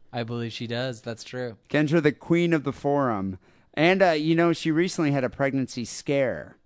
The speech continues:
Speaker 2: 'cause she
Speaker 1: Right.
Speaker 2: was writing about it on the forum.
Speaker 1: <laughs>
Speaker 2: And so I was thinking, "You know what? I wonder if Kendra had the kid and put this kid up for sale."
Speaker 1: Right. Or maybe she was just predicting it. You know, maybe it was a just-in-time manufacturing type deal. Like, this kid will be available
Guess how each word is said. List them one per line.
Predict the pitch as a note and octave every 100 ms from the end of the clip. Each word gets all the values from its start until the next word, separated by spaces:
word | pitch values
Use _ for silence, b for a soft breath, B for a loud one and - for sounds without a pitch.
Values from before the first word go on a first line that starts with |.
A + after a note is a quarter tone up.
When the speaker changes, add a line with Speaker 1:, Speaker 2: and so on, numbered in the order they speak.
| -
Speaker 2:
'cause | B2
she |
Speaker 1:
Right. | C3
Speaker 2:
was | B2+ A2
writing | C3 E3 E3+
about | C#3+ C3 B2
it | B2
on | A#2
the | G#2
forum. | - C#3+ C#3+ A2 F2+ A2+
Speaker 1:
<laughs> | B B B B B -
Speaker 2:
And | C#3+
so | E3
I | F3
was | E3
thinking, | F3+ E3+ E3 C3+
"You | B2+
know | D#3 F#3
what? | F3+ C3+ E3 -
I | A#2+
wonder | B2+ D#3 E3+ F3+
if | D3 -
Kendra | - D#3+ F#3 D3 G#2+
had | A2
the | G2+
kid | G#2+ A#2 G2+ F#2+ F2+ -
and | A2
put | C3 -
this | B2
kid | - C3
up | A2 G#2 -
for | G2+
sale." | - G2+ D#2 - -
Speaker 1:
Right. | C3+ C3 G#2+ -
Or | F3
maybe | G#3 A3+
she | G3 F3
was | D#3
just | D3 -
predicting | C3+ A#2+ D#3+ D#3 B2
it. | A2 G2+
You | A2 A#2+
know, | A#2+
maybe | B2+
it |
was | B2 A#2
a |
just-in-time | A2+ C3+ C3+ C3+ A#2+ B2 B2 A#2+
manufacturing | A#2 A#2 A2+ A#2+ A2+ A2+ C3+ B2+ B2+
type | C3 B2
deal. | B2 C3 B2+ C3
Like, | B2+ A2+
this | C#3+ D3
kid | - D#3
will | D3
be | C#3+
available | C#3+ C#3 C#3+ C3+ B2 A#2+ C#3+